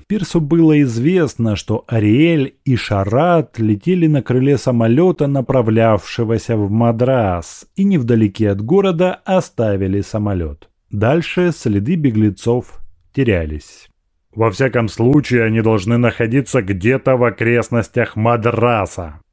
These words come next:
сказал Пирс. «Голод заставит их прийти к людям. Мои агенты разосланы во все селения». «Но Ариэль может улететь», возразил Боден.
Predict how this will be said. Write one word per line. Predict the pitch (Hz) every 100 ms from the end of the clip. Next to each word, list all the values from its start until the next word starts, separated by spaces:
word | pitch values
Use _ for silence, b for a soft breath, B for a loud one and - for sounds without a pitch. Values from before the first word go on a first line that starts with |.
| _
сказал | - - 107 95 92
Пирс. | 82 107 95 76 - _ _ _ -
«Голод | 120 156 127 104 - -
заставит | 123 131 160 - 135 120 95 87 120
их | 143 -
прийти | 110 98 110
к | 104 107
людям. | 98 87 82 80 _
Мои | - 135 127
агенты | 113 104 110 135 147 165 170 _ -
разосланы | 165 165 110 104 107 101 117 117 117 113
во | 120 110
все | - 110 92
селения». | - 110 101 98 87 85 78 71 _ _ -
«Но | 143 160 160 147 - -
Ариэль | 156 147 147 165 196 208
может | 185 170 160 160 165 175
улететь», | 175 180 180 240 180 123 _ -
возразил | 104 98 95 90 95 90
Боден. | 87 107 98 87 80 78